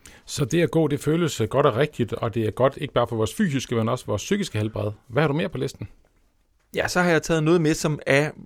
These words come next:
Speaker 2: øh, hvordan påvirker, øh, det vores sundhed på lang sigt. Og, øh, der har vi rigtig god indikation, eller rigtig god, kan man sige, øh, videnskaben peger i hvert fald på,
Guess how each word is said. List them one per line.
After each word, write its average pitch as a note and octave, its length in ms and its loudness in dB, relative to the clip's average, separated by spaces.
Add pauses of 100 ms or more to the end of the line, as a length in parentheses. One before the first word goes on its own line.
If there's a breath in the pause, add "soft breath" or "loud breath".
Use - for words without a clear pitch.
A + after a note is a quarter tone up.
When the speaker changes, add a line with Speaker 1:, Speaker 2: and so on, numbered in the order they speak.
(120)
Speaker 2:
øh, B2 120 -4
hvordan C#3+ 280 2
påvirker, C#3+ 640 4
øh, A#2+ 320 0
det A#2+ 340 -2
vores A#2 160 -4
sundhed C#3+ 280 -2
på F3 80 -2
lang F#3 240 -2
sigt. - 180 -6 (680 soft breath)
Og, C3+ 340 6
øh, B2+ 500 2 (140)
der E3+ 80 4
har E3 300 -2
vi D3 140 -6
rigtig D3+ 320 -4
god D3 260 0
indikation, C#3 680 -4 (100)
eller A#2 120 -4
rigtig C3 240 -4
god, - 320 -2 (460 soft breath)
kan - 100 -20
man - 80 -10
sige, - 300 -12 (220)
øh, G2 260 -6 (180)
videnskaben C#3 520 0
peger D3 320 6
i C#3 40 4
hvert A#2+ 160 0
fald B2+ 160 -4
på, - 300 -2